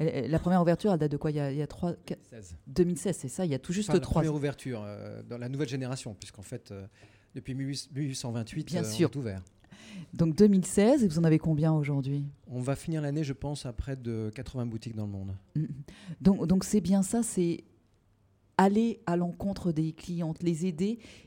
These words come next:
Speaker 1: et toujours aller au-devant d'elles et leur offrir ce que vous, ce savoir-faire, euh, Guerlain. Et c'est bien ça l'idée aujourd'hui de,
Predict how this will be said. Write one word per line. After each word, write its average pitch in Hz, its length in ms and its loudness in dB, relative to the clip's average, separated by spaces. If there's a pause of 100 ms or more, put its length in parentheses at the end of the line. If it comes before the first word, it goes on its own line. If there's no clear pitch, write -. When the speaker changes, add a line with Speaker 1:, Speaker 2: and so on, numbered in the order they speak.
Speaker 1:
et 170 100 -2
toujours 196 500 0
aller 180 440 2
au-devant 175 400 0
d'elles 185 240 2
et 170 80 0
leur 147 200 0
offrir 175 460 -2
ce - 100 -10
que - 140 -8
vous, 147 160 -8 (320)
ce - 180 -10
savoir-faire, 165 540 -2
euh, 139 460 -2
Guerlain. 156 480 -4 (500)
Et 143 60 -8
c'est - 120 -6
bien 160 140 -4
ça 208 160 -4
l'idée 160 260 -4
aujourd'hui 147 460 -4
de, 143 340 -8